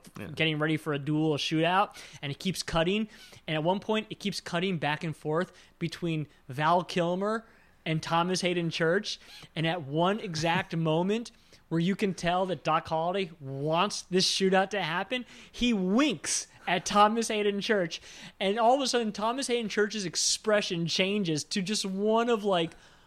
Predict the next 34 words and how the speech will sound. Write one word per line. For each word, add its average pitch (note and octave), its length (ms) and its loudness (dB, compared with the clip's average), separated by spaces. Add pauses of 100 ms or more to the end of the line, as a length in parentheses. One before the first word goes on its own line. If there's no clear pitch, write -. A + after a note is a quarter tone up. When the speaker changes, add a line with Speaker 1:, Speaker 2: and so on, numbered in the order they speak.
(360)
Speaker 2:
utter C4 380 6
dismay G3 920 2
and E3+ 220 -2 (140)
anger. A3+ 560 0 (220)
And E3+ 100 2
at F#3 100 0
that G3 120 2
exact A3+ 400 0
moment, A3+ 340 0 (320)
Wyatt B3 280 4
Earp C4 160 0
has F#3+ 140 -2
seen B3 560 0
what G3+ 140 6
has G3+ 140 8
happened. G#3 340 4
He G3 100 -2
has F#3 120 2
seen G#3+ 220 0
the F3+ 60 0
wink, A3 440 2 (240)
and G3+ 120 0
he G#3+ 140 2
has G3+ 160 2
seen B3 240 -2
the A3+ 100 2
reaction, G3 800 4 (280)
and F#3 120 0
then A3 80 2
he A#3 60 2
just G#3 140 -4
goes, F#3+ 260 2 (720)
"Oh G3+ 420 6
my E3+ 500 0